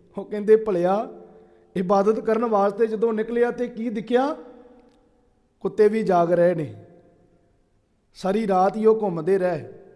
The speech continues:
ਕਿਤੇ ਥੋੜ੍ਹੀ ਬਾਤੀ ਭਾਵੇਂ ਨੀਂਦ ਆਈ ਹੋਵੇ ਉਹਨਾਂ ਨੂੰ, ਤੇਰੇ ਨਾਲੋਂ ਤੇ ਉਹ ਚੰਗੇ ਨੇ।"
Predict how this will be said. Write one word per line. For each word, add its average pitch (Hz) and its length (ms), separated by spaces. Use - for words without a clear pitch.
ਕਿਤੇ 185 220
ਥੋੜ੍ਹੀ 208 340
ਬਾਤੀ 202 320
ਭਾਵੇਂ 214 340
ਨੀਂਦ 196 260
ਆਈ 190 220
ਹੋਵੇ 165 240
ਉਹਨਾਂ 175 260
ਨੂੰ, 151 140
ਤੇਰੇ 185 200
ਨਾਲੋਂ 190 240
ਤੇ 190 240
ਉਹ 202 140
ਚੰਗੇ 190 360
ਨੇ।" 233 180